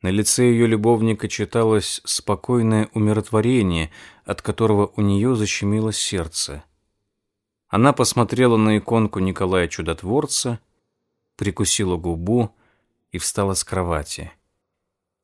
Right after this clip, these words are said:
Затем девушка подошла к комоду и достала из верхнего ящика предмет, блеснувший в лучах вечернего солнца. Наконец,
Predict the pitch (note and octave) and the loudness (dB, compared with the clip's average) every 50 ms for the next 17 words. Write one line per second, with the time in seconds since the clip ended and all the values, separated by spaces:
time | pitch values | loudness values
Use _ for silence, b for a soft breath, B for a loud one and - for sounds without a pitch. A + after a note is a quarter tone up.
0 | _ _ - E2+ G2 B2+ B2 - - C3+ C#3 C#3+ C3 A2 A2+ C3 C#3 C3+ B2 - | _ _ -4 2 4 4 2 4 2 4 4 4 4 4 2 2 2 2 0 -2
1 | - C3 - B2 G#2 A2 G#2 - - A#2+ A#2+ A2+ - - - A2+ G#2 G#2+ A2+ C3 | -4 -2 -2 0 0 0 0 0 2 0 0 0 -2 -4 -2 0 2 2 2 2
2 | C3+ B2 B2+ A#2+ B B B B B B B B B - A2 A2 - - - - | 4 2 2 0 B B B B B B B B B -4 -2 0 0 0 0 2
3 | C3+ C3+ C3 B2 - B2 G#2+ G2 G#2+ G#2 B2 B2+ A2+ - - A#2+ A2+ G#2+ A2 G#2 | 2 2 2 2 0 -2 -2 0 2 2 2 2 2 0 -2 -2 0 0 2 2
4 | A#2+ A#2 - - - A2 - A2 G2 - G#2 G#2 F#2 G2 G#2+ B2 C3+ A#2 F#2 - | 0 0 0 -2 -4 -4 -6 -6 -6 -4 -4 -4 -2 0 2 2 4 2 0 -2
5 | - b b b b b b b _ - F#2+ G#2 G#2+ G2+ - - A2 A#2 C3 B2+ | -8 b b b b b b b _ -4 0 0 0 0 0 0 0 0 0 0
6 | - - - C3+ A#2+ A2 G#2+ G2+ - - A2+ A2 G#2+ - - A2 G2+ - - G#2 | -2 -4 -4 -2 0 0 -2 -2 -2 -2 -2 -2 -2 -2 -4 -4 -4 -2 -2 -2
7 | G#2 G2 G#2 G#2+ A2 A2 - - - - F#2+ E2+ D#2+ D#2 - - - E2 D#2+ D#2 | 0 0 0 0 0 -2 -4 -4 -4 -4 -2 -2 -2 -4 -6 -6 -6 -8 -8 -10
8 | - _ _ _ _ _ _ _ _ _ _ _ _ _ _ _ _ _ _ _ | -12 _ _ _ _ _ _ _ _ _ _ _ _ _ _ _ _ _ _ _
9 | F#2+ F#2 E2+ - F#2 F2+ G2+ A#2+ A2+ F#2 - - - - - - | -4 -4 -2 0 0 2 2 2 2 0 -2 -6 -6 -6 -8 -10